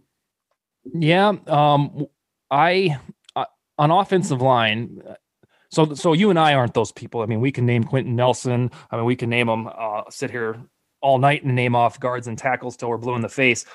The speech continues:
But yes, they are undervalued. And I have thought, so, and I did not play football organized. Uh,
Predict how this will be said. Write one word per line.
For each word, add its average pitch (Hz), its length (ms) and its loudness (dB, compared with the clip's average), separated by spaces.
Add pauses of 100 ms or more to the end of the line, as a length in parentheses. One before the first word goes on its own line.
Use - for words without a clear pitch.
(200)
But 151 200 2
yes, 151 260 2
they 139 160 0
are 139 100 0
undervalued. 131 680 2 (240)
And 135 260 2 (360)
I 196 160 4
have 190 120 4
thought, 131 280 2
so, 143 140 2
and 143 240 -2 (140)
I 156 140 2
did 165 180 2
not 143 640 2
play 123 280 0
football 123 580 0
organized. 117 640 -4
Uh, 113 300 0